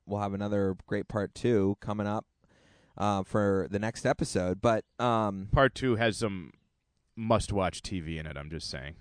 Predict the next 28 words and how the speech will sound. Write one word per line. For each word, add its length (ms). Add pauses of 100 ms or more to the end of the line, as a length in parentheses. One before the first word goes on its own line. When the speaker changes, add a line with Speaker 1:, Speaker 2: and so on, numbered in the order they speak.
(140)
Speaker 1:
Yeah, 320
Speaker 2:
You 40
cannot 220
Speaker 1:
part 120
Speaker 2:
miss 180
part 280
two. 240
Speaker 1:
Yeah, 200
part 320
two, 200
we're 140
really 320
gonna 360 (360)
get, 160
we'll 220
get 260
back 240
into 160
Saul's 380
dating 340
life, 480 (100)
and, 460
uh, 520 (100)
I 100
Speaker 2:
A 60
Speaker 1:
will 80
Speaker 2:
little 180
budgeting. 760